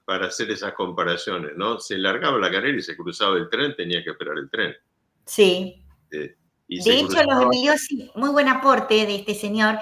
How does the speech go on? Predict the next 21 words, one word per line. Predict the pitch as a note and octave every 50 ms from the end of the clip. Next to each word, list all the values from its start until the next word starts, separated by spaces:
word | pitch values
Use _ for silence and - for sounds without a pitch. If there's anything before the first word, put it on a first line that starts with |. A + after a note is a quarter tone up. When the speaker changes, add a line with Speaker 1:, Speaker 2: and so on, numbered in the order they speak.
| - - - - _ -
Speaker 2:
los | G#3 A3 A3+
Emiliosi | A3 A3 A#3 B3+ D#4 C#4+ - D#4 C#4+
en | B3+ B3
el | B3+
año | C4+ C4+ C#4+
cincuenta | C4+ - A#3 A3 A3 A3+ A3+ G#3+ G#3+ G#3 G3+
y | A3
dos | A3 C#4+ D4 C#4+
podrían | B3+ B3 G#3+ A#3+ B3 A3+
haber | A3 G#3 G#3+ A3+ G#3+
ganado | F#3+ G#3 G#3+ A3+ A#3 A#3 A3+ A3+ G#3+ G3 F#3 - - _ _ _ _ _ _ _ _ _ _ _ -
su | - - D#3+ C#3
primer | D#3+ F3 F#3+ G#3+ G#3+ G#3+
carrera, | G#3+ G#3 G#3+ A#3 A#3+ B3+ C4+ -
pero | - G#3 G3+
los | G3 F#3+ E3+
detuvo | F3+ F3+ F#3 G#3+ A3 A3 A3 G#3+ G3 F#3+ F#3 F3+
el | F3 E3+ F3+
paso | G#3 G#3 G3+ G3+ F#3
del | F3 E3+ F3
tren. | A3+ - F#3+ E3 - -